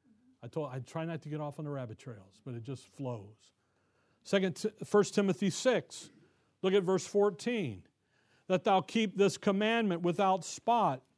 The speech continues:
unrebuke-, unrebukable, until the appearing of our Lord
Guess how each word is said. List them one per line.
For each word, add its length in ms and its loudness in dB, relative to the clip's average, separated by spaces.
unrebuke-, 720 4
unrebukable, 1000 2
until 480 4
the 120 2
appearing 1000 2
of 220 0
our 580 4
Lord 720 6